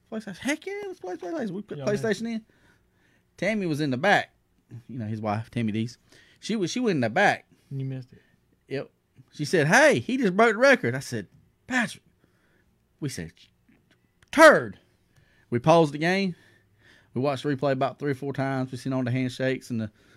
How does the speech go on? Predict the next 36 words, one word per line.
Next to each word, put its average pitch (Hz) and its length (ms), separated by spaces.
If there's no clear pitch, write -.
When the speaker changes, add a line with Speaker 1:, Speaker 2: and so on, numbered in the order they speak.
Speaker 1:
you 120 120
know, 113 100
the 107 80
fist 120 320
bumps 117 320
and 107 80
all 117 140
that 123 140
stuff. 127 160
I 151 100
said, - 100
"Yay, 262 880
go - 140
ahead." 208 380
And 120 140
then 143 180
Barry 139 180
Bonds 143 300
said, 110 280
"Seventy? 175 560
That 104 220
ain't 98 200
nothing." 98 380
Speaker 2:
Hey, 170 140
speaking 202 240
of 175 60
Barry 147 100
Bonds, 147 240
did 143 80
you 151 60
see 190 80
what, 160 160
uh, 147 200
Trevor 165 280
Bauer 180 320
said? 196 240